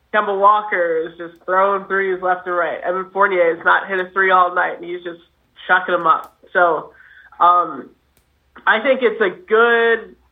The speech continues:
I think kind of like what you said, this team very much lives and dies by the three. But I think also showing that fight against the defending champions. Like,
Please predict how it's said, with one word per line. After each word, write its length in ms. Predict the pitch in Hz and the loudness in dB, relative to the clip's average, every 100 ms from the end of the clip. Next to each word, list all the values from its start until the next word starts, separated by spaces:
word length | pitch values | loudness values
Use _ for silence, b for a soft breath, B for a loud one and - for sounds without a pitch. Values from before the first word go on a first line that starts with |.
| _ _ _ _ _ _ - | _ _ _ _ _ _ -2
I 140 | 220 | 0
think 340 | 269 269 - - | 0 -6 -10 -2
kind 160 | 339 | 0
of 80 | 330 | 2
like 160 | 277 254 | 0 0
what 160 | 226 | -2
you 180 | 233 233 | -4 -2
said, 300 | 247 240 240 - _ _ _ _ - | 0 0 -2 -10 _ _ _ _ -14
this 100 | 220 - | -12 -6
team 260 | 285 247 220 | -4 -2 0
very 280 | 214 233 | 2 2
much 280 | 208 202 202 - | 2 0 -2 -12
lives 400 | 175 180 208 208 202 | -12 -2 -2 -2 -6
and 120 | 170 | -2
dies 300 | 170 180 180 175 | 0 0 0 -2
by 160 | 175 | -2
the 100 | 156 160 | -4 -8
three. 380 | 160 175 208 214 _ _ B B B | -4 -2 -4 -10 _ _ B B B
But 100 | 214 | 0
I 140 | 214 | 2
think 260 | 240 254 254 | 0 -2 -2
also 520 | 190 202 220 247 233 226 - | 2 2 2 2 2 2 -2
showing 280 | 226 233 220 | -2 0 -2
that 260 | 185 - | -4 -4
fight 240 | 196 202 - | -2 -2 -4
against 380 | 180 202 190 - _ 196 | -4 -4 -4 -6 _ -12
the 100 | 185 | -8
defending 540 | 185 - 240 226 - - | -6 0 2 2 -4 -2
champions. 560 | 214 214 180 - - | 0 0 -6 -10 -8
Like, 380 | 180 170 165 165 | -2 -2 -2 -6